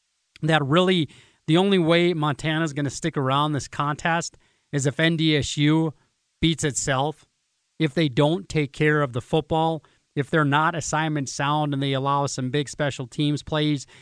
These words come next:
If Montana can, their, their whole goal is not to get railroaded and run over by the Bison in the first half. It's to play keep up with them. If the Bison score a touchdown, Montana's gotta score. There's gonna be a lot of pressure on the Grizzlies offense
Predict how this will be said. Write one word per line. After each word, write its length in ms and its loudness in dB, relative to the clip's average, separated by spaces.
If 100 -4
Montana 540 2
can, 180 -2
their, 160 4
their 260 2
whole 280 2
goal 320 0
is 140 -2
not 300 4
to 60 -6
get 220 0
railroaded 720 2
and 120 -2
run 200 2
over 220 -2
by 180 0
the 80 -4
Bison 500 0
in 100 0
the 80 0
first 340 -2
half. 260 -4
It's 180 -2
to 100 -2
play 260 2
keep 320 -2
up 220 2
with 160 -2
them. 240 -6
If 80 -8
the 80 -12
Bison 380 0
score 180 0
a 60 2
touchdown, 560 0
Montana's 640 2
gotta 200 0
score. 280 0
There's 180 -4
gonna 160 -2
be 100 0
a 60 0
lot 180 2
of 80 0
pressure 400 -2
on 100 -2
the 60 -4
Grizzlies 480 0
offense 600 -2